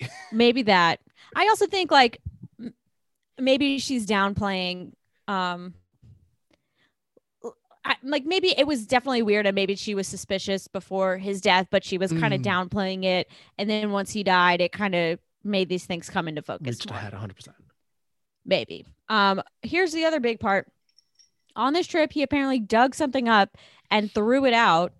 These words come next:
Speaker 2: And I think it was, like, a paper sack. And Joe says that maybe this was the money the kid found because they,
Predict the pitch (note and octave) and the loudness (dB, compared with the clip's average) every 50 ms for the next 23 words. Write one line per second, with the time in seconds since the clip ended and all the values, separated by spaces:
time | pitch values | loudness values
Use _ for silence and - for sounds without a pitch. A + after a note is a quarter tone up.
0 | _ _ - G#3 G#3+ G#3 G#3 G3+ C#4 C#4 F#4+ F#4+ F#4+ C#4+ A#3+ A#3 G3+ F#3+ E3+ - | _ _ -6 -4 -2 -2 0 0 -2 -2 -2 -2 -2 -2 -2 -2 -2 -2 -4 -2
1 | - G3+ F#3+ - F3+ F3 E3 E3 - _ _ _ _ _ - - - D3+ D3 G#2+ | -4 -4 -4 -4 -4 -6 -6 -6 -10 _ _ _ _ _ -14 -6 0 0 2 0
2 | C#2+ - - - - - - - _ _ - G3+ G#3+ F#3+ G3+ G3+ - - - - | 0 -4 -12 -20 -20 -20 -20 -20 _ _ -2 0 0 0 -2 -4 -6 -8 -12 -14
3 | G3+ - G#3+ G#3 A3+ A#3 A#3 - C#4+ B3+ B3+ A#3 A3 G3+ - G3 G3 F#3 F#3+ A3 | -6 0 2 4 4 2 2 0 -2 -2 0 0 0 0 0 -2 -4 -2 -2 -2
4 | A3+ A#3 A#3 A3 G#3 - - G#3+ G#3+ F#3+ F#3+ F#3 F#3+ F#3 G#3 A#3 B3 C#4+ - D#4 | 0 0 0 0 0 0 -2 -4 -2 -2 -2 -2 -2 -4 -4 -2 -4 -4 -2 -4
5 | D#4 C4 - E4 E4 E4+ D#4+ B3+ C4 - - A#3+ A3 A3 G#3+ F#3+ - G3+ G#3 G#3 | -4 -2 -2 -2 -2 -2 -2 -4 -6 -4 -2 -2 -2 -2 -4 -6 -4 0 0 2
6 | G#3 G#3 G3+ G3+ G3+ G#3 | 2 2 2 0 -2 -4